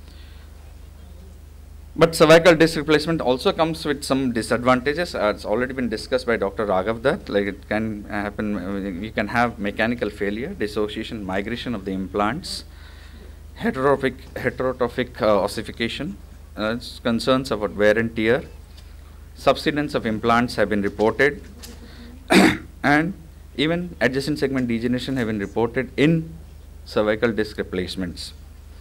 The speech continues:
And there are certain situations where, uh,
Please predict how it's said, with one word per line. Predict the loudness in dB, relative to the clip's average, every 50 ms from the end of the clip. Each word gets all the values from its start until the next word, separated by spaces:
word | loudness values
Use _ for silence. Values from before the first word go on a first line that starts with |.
| -20 -20 -20 -20 -20 -20 -18 -18 -18 -18 -16 -8 4
And | 6
there | 8 8
are | 8
certain | 8 6 4 4 4 0 -2
situations | -2 -2 -4 -2 2 0 0 2 0 -2 -4 -4 -2 4
where, | 6 6 8 6 4 0 -6 -14 -18 -20 -20 -20 -20 -20 -20 -20 -20 -20 -20 -20 -20 -20 -20 -20 -18 -4 2
uh, | 4 6 8 8 8 8 6 4 4